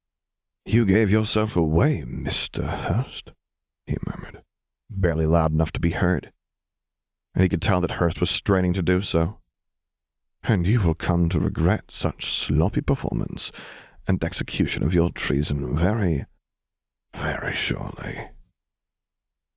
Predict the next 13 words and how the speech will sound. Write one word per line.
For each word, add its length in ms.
The 140
way 220
all 160
blood 480
drained 440
out 100
of 100
Hurst's 420
face 400
was 160
very 320
gratifying 640
indeed, 640